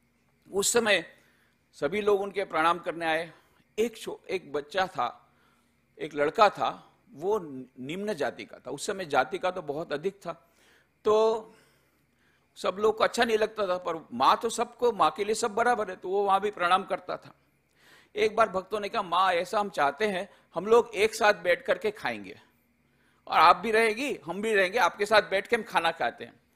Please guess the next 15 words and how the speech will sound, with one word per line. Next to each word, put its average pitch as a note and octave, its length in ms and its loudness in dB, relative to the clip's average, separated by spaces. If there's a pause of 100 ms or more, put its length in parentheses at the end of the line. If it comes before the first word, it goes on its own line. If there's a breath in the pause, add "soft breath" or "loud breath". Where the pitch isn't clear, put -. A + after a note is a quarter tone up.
(600)
माँ C3+ 280 6
ने G3+ 140 0
देख F3 320 -6
लिया F3 340 0
कि E3+ 480 -10
ये D#3+ 220 -4
लोग F3+ 280 -6
इस D#3 160 -10
पसंद F3 440 -6
नहीं E3+ 140 -6
करते D3 280 -4
बच्चा B2 300 -4
के A#2+ 120 -10
आने A2 220 -4
का, - 120 -16